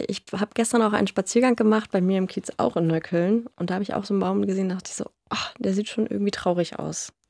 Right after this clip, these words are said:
Und ich glaube, der hat ein bisschen mein Herz erobert. <laughs> Deswegen werde ich da,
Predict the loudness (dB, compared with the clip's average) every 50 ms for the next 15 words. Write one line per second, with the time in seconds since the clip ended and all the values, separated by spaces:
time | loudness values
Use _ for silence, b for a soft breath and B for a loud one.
0 | _ _ _ _ _ _ _ _ _ _ _ -10 -6 -4 -2 -2 -2 -4 -6 -10
1 | -6 -2 0 2 2 2 2 2 2 0 b b b b _ _ -6 -4 -2 0
2 | 0 0 0 0 0 0 0 0 0 0 0 -2 -2 0 0 2 2 4 4 4
3 | 2 2 0 -2 2 4 4 4 8 10 10 10 10 8 4 4 6 6 6 6
4 | 8 8 6 6 6 4 2 4 2 2